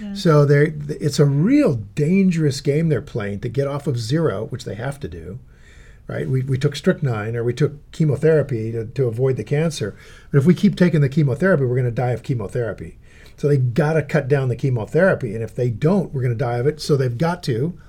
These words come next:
Speaker 2: So that's, they're painted into that corner.
Speaker 1: All right. Now I have a question about
Speaker 2: Mm,
Speaker 1: that.
Speaker 2: mm.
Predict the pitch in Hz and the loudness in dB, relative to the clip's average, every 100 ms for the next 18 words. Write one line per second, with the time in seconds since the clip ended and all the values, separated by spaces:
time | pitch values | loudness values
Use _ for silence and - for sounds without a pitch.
0 | - - 107 131 139 - 117 - 180 180 | -20 -10 -6 -4 -6 -6 -6 2 2 4
1 | 165 151 160 185 110 101 101 240 233 226 | 4 4 4 2 -6 -6 -6 -8 -8 -6
2 | 202 202 208 214 247 240 240 - 202 196 | -6 -8 -6 -6 -4 -6 -12 -10 -10 -10
3 | - 185 196 220 214 180 180 180 202 196 | -12 2 4 6 6 6 4 2 4 4
4 | 175 180 | 4 2